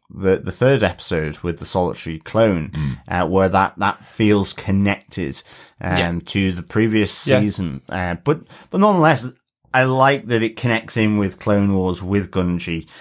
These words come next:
Speaker 1: um, having Gungi back here,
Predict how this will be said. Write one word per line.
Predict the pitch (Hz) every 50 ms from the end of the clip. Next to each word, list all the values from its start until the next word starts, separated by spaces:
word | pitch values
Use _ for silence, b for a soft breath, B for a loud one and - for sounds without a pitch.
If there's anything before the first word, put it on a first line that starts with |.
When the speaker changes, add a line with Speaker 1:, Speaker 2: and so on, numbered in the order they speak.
| B B B
Speaker 1:
um, | 85 85 87 87 85 85 85 87 87 - - _ -
having | - - 104 95 95 90 90 87 - - - _ -
Gungi | 110 98 98 98 90 95 92 90
back | 82 92 87 87 - - -
here, | - 95 87 87 85 80 76